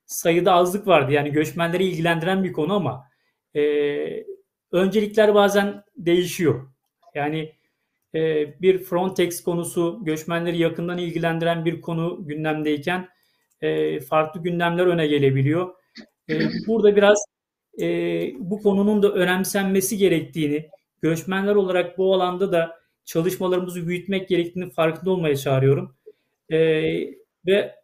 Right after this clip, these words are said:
göçmen örgütlenmelerini de örgütlenmeye çağırıyorum. Yani bugün, e, göçmen örgütlenmeleri diğer kurumlarla şunu tartışıyoruz şu anda.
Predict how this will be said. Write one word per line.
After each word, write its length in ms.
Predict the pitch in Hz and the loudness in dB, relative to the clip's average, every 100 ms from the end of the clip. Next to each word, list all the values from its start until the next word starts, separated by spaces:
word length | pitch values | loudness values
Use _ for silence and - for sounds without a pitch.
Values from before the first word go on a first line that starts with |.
| _ - | _ -6
göçmen 420 | 156 175 214 220 | -4 -2 0 4
örgütlenmelerini 720 | 196 196 202 185 185 190 190 | 4 2 0 2 2 2 2
de 40 | 185 | 0
örgütlenmeye 540 | 175 175 170 170 175 | 0 0 0 0 -2
çağırıyorum. 480 | 170 139 123 113 123 | 0 0 0 -2 -4
Yani 220 | 160 160 | -2 -2
bugün, 260 | 175 202 202 - _ _ _ _ 285 | 2 2 0 -12 _ _ _ _ -4
e, 180 | 165 170 170 | 0 0 0
göçmen 600 | 147 160 170 - 226 226 | -2 0 0 0 2 4
örgütlenmeleri 1040 | 202 190 - 202 202 202 196 208 214 214 - - - 139 | 2 0 0 0 2 2 4 4 4 0 -20 -20 -14 2
diğer 340 | 196 202 202 | 4 6 4
kurumlarla 440 | 214 208 202 202 190 | 2 2 2 2 0
şunu 240 | - 208 | 0 0
tartışıyoruz 520 | 185 156 - 156 139 | 2 2 0 -2 -2
şu 120 | 135 | -2
anda. 360 | 123 120 107 | -4 -4 -8